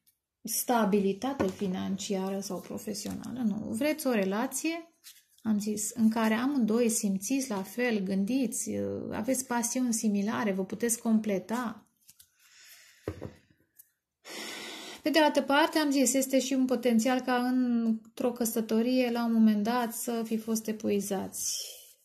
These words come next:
Dar aveți două suflete aici. Mai este încă unul, în preajma voastră, ori se arată, ori s-a arătat,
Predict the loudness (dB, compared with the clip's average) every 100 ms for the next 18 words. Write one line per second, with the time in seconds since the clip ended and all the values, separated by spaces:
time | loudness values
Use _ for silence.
0 | _ _ -20 -20 _ -16 -14 -14 -12 -10
1 | -10 -14 _ -10 -8 -8 -14 -18 _ _
2 | _ _ _ _ -4 0 0 -2 -6 -14
3 | _ -20 _ _ -2 0 0 2 2 2
4 | 2 -2 -6 -8 -8 -8 -8 -8 -8 -8
5 | -12 -14 -16 -20 -12 -4 0 0 0 0
6 | 0 0 2 2 2 -2 -4 -4 -2 0
7 | 0 0 0 -2 0 -2 -2 -6 -6 -4
8 | -6 -12 _ _ _ _ _ 0 0 2
9 | 2 2 0 0 0 0 0 0 0 0
10 | -2 -4 -12